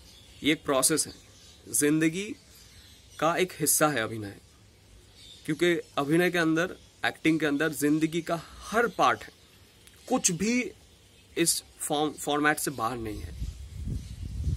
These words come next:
कुछ भी नहीं है, anything। अगर एक धूल या फिर आप कह दे जमीन आसमान, कुछ भी नहीं है इसके बाहर,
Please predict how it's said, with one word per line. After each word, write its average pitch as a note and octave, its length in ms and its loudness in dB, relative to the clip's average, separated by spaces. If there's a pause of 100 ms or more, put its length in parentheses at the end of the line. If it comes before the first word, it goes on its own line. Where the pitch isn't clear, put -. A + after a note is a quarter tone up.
(180)
कुछ - 180 -2
भी F#3 140 0
नहीं B2 220 0
है, - 140 -14 (680)
anything। - 540 0
अगर E3 200 4
एक G3 140 6
धूल G3+ 440 2 (400)
या D#3 180 4
फिर F#3 180 2
आप D#3 200 4
कह E3+ 120 2
दे F3 340 2
जमीन D3+ 380 2
आसमान, F#3+ 440 2
कुछ - 220 0
भी A#3 120 0
नहीं D#3 200 4
है G2 80 0
इसके - 200 -4
बाहर, - 240 -14